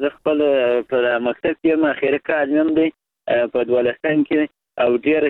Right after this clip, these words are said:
شوق یې لرم. خو دا دی اقتصادي مشکلات چې ډېر، خو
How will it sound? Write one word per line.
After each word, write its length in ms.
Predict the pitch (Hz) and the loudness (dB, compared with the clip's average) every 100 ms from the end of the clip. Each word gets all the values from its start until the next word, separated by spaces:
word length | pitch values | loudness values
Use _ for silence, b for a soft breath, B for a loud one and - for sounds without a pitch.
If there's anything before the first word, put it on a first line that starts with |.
| - | -2
شوق 200 | 180 165 160 | 0 0 0
یې 80 | 147 | 2
لرم. 240 | 143 135 127 | 2 0 -2
خو 120 | 139 | -2
دا 180 | 156 165 | -2 0
دی 160 | 160 156 147 | 2 2 0
اقتصادي 540 | 151 - - 143 170 | -4 -4 -2 0 0
مشکلات 500 | 180 165 - 165 180 | 0 -2 -2 0 0
چې 140 | 175 165 156 | 0 -2 0
ډېر، 200 | 170 156 - | 0 0 -2
خو 240 | 151 143 | 0 0